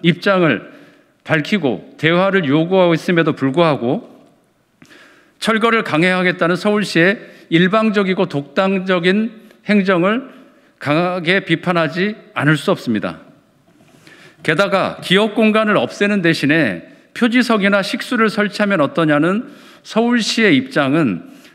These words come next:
다시 한번 시민들을 분노하게 만들고 있습니다. 서울시는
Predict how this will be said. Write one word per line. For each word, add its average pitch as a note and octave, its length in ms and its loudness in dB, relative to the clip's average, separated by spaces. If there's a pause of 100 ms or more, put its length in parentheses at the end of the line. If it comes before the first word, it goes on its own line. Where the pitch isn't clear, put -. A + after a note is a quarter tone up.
다시 D#3+ 300 -2
한번 G#3 280 2
시민들을 G#3 800 0 (420)
분노하게 F3 560 2
만들고 C#3 360 0
있습니다. F2 460 -8 (1200)
서울시는 G#3 800 0